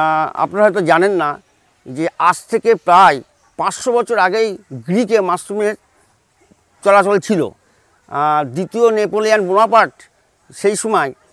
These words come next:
মাশরুমের উপরে একটা, আমরা যে ডাক টিকিটের যে স্ট্যাম্প বলি, সেই স্ট্যাম্প উনি কিন্তু, আহ, ব্যবহার করতেন। এবং শুধু তাই নয়,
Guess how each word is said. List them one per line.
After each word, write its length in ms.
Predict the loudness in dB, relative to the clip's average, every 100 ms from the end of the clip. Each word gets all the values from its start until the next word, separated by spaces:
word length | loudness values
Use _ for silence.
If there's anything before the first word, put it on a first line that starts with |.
| _ _
মাশরুমের 560 | -8 -4 -4 -4 -6 -4
উপরে 500 | -4 -2 -2 -4 -8 _ _
একটা, 460 | -10 -4 0 0 -2 _
আমরা 260 | -6 -4
যে 120 | -2 -2
ডাক 220 | -2 -4 -6
টিকিটের 360 | -10 -6 -6
যে 100 | -6
স্ট্যাম্প 380 | -8 -2 0 0
বলি, 180 | -2 -4 -12 _ _ _
সেই 180 | -6 -6
স্ট্যাম্প 400 | -4 -4 -4 -4
উনি 160 | -6 -4
কিন্তু, 420 | -6 -4 -6 -6 _ _ _ -4
আহ, 180 | -2
ব্যবহার 340 | 2 2 4 2
করতেন। 480 | 0 -2 -2 -2 -4 _ _ _ _
এবং 300 | -6 0 0
শুধু 260 | 0 -6 -8
তাই 240 | -2 0
নয়, 260 | 0 -2 -2